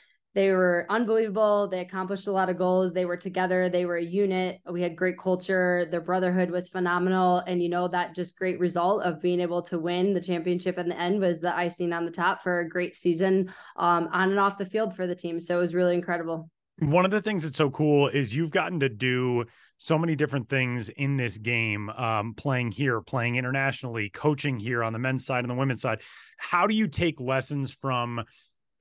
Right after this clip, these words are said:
Speaker 2: sort of a-, your all-encompassing body of work and implement them now as a head coach of the Division One level for the first time? Coaching a men's program, probably very different from coaching a women's program. Playing in Australia, playing,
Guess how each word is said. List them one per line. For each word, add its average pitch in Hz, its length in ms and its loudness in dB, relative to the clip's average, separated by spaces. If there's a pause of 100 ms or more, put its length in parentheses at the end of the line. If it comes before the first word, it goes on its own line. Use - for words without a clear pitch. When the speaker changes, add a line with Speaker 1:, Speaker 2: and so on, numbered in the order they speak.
Speaker 2:
sort 151 260 0
of 143 140 -2 (120)
a-, 139 180 -6
your 151 280 0
all-encompassing 139 1040 0
body 117 320 -2
of 104 100 -6
work 110 420 -4
and 131 160 -4
implement 135 460 -4
them 117 180 -4
now 120 380 2
as 113 160 -4
a 107 60 -4
head 131 180 -8
coach 139 240 -4
of 113 60 -12
the 117 40 -4
Division 110 320 -4
One 165 200 0
level 120 240 0
for - 100 -8
the 110 80 -4
first 110 280 -4
time? 117 260 0 (320)
Coaching 165 240 2
a - 20 2
men's 156 220 0
program, 156 720 2
probably 151 200 0
very 143 220 0
different 143 260 -4
from 135 120 -8
coaching 147 260 0
a 139 40 0
women's 160 260 0
program. 117 400 -2 (280)
Playing 165 260 2
in 160 60 0
Australia, 151 520 2
playing, 151 480 -4